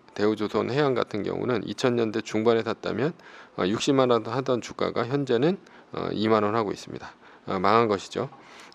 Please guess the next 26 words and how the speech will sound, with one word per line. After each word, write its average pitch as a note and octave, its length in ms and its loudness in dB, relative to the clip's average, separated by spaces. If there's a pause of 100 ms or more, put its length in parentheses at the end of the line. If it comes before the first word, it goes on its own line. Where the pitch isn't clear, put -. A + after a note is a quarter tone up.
음, G#2 120 0
따라서 C3+ 480 4
장기 A#2+ 280 -2
투자는 A2+ 480 0
안정적인 B2 680 2
우량주에 A#2+ 600 0
투자하는 C3 420 0
것이 G#2+ 220 -10
좋다라고 G2+ 1040 -2
이제 F#2 300 -4 (100)
보입니다. G#2 520 -2 (640)
어, G#2 160 2
세계 D#3+ 260 2
일 A#2 140 2
등 D3 140 4
주식과 A#2+ 400 -4
같이 G2 300 -2
언젠가는 B2 580 2
오르면 B2 480 2
기다리는 A#2 480 2
주식, B2 400 -4 (180)
뭐, G2 280 -6
이런 G#2+ 260 4
주식이 G2+ 480 -8
이제 G2 220 -6 (600)
음, G2 300 -4